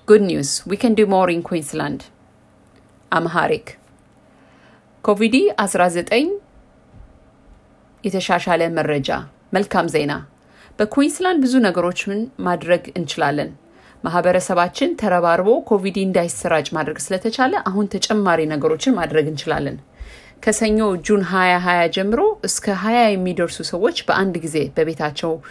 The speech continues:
በቤታችን ማስተናገድ እንችላለን። በፓርክ ወይም በሌላ የህዝብ መገናኛ ቦታዎች እስከ ሃያ ከሚሆኑ ሰዎች ጋር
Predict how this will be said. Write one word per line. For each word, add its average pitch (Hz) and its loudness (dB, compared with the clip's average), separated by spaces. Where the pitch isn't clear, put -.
በቤታችን 170 2
ማስተናገድ 147 -4
እንችላለን። 240 2
በፓርክ 180 0
ወይም 196 0
በሌላ 202 2
የህዝብ 165 -2
መገናኛ 156 -4
ቦታዎች 226 -2
እስከ - -12
ሃያ 170 0
ከሚሆኑ 156 -4
ሰዎች 151 -6
ጋር 269 2